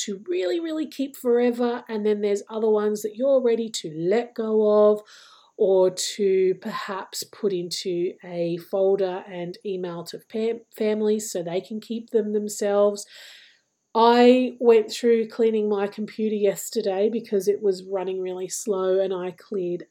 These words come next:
eight gigs of photos that I didn't even remember I had on my computer. And these were from my family daycare, and, um, they were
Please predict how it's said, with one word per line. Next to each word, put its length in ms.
eight 260
gigs 500
of 240
photos 440
that 100
I 60
didn't 380
even 480
remember 880
I 220
had 300
on 420
my 420
computer. 760
And 440
these 340
were 160
from 320
my 120
family 380
daycare, 760
and, 560
um, 520
they 160
were 280